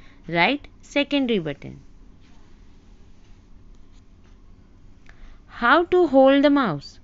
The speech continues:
माउस को किस तरह पकड़ते हैं? To hold the mouse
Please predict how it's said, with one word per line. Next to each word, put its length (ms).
माउस 360
को 160
किस 280
तरह 220
पकड़ते 440
हैं? 240
To 100
hold 360
the 180
mouse 560